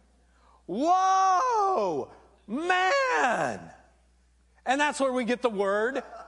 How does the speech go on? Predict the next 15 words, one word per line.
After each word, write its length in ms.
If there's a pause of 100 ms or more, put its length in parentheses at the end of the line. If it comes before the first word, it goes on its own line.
woman. 960 (1500)
Some 240
of 160
you 200
are 160
slow 540
today, 420
okay? 520 (2250)
So 220
this 260
is 140
the 120
first 480
commandment, 600
folks. 520